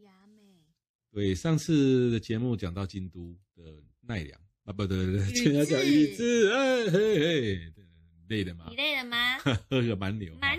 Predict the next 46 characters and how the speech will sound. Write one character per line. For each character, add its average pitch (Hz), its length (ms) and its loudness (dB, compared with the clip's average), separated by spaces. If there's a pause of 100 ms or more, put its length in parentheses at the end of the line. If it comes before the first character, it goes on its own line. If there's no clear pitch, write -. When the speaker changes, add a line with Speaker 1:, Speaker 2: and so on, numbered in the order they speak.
Speaker 1:
牛 285 480 -8
牧 339 200 -18
童 254 260 -12
篇。 285 440 -10
Speaker 2:
<laughs> - 1600 -8
哎， 196 80 0
这 277 120 4
个 247 60 6
节 185 180 4
目 226 120 2
叫 220 140 4
《东 202 180 2
京 202 160 2
痴 185 200 2
汉 185 120 2
日 180 160 2
记》 139 300 0
哈， 110 160 0
不 131 100 -4
过 196 200 2
呢， 143 320 2
就 151 160 -4
是 143 320 0
关 170 200 0
西 165 220 0
也 107 140 4
是 113 100 -6
可 104 220 -6
以 - 100 0
的 71 100 -6
哈。 - 100 -20 (320)
但 165 140 -6
是， 180 120 0 (220)
呃， 123 640 -2
我 117 100 -4
个 214 220 2
人 131 200 2
的 127 280 0
脸 104 200 0
书 135 300 -2
有 101 100 2
个 95 80 -2
讨 85 220 -6
论 107 180 0
区 98 360 -6
哈， 85 240 -16